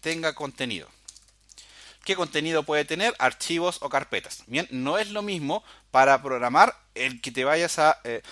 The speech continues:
<coughs> perdón, el que vayas a eliminar una carpeta vacía, ¿bien? O que vayas a eliminar una carpeta que tenga contenido.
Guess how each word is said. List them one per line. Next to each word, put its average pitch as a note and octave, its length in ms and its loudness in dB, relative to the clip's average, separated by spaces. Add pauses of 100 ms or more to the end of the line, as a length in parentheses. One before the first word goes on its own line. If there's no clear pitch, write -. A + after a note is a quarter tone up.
(260)
<coughs> - 680 10
perdón, D3+ 300 0
el B2 140 -2
que B2+ 100 2
vayas D#3 320 4
a D3+ 160 8 (220)
eliminar C3 560 8 (240)
una C#3 200 4
carpeta C#3 600 6
vacía, D3+ 880 6
¿bien? G3 260 0 (220)
O B3+ 180 2
que G3 140 2
vayas F#3+ 320 4
a G3 40 -4
eliminar E3 380 2
una F3+ 160 0
carpeta E3+ 460 0
que D3+ 100 -4
tenga D3 280 0
contenido. B2+ 480 -2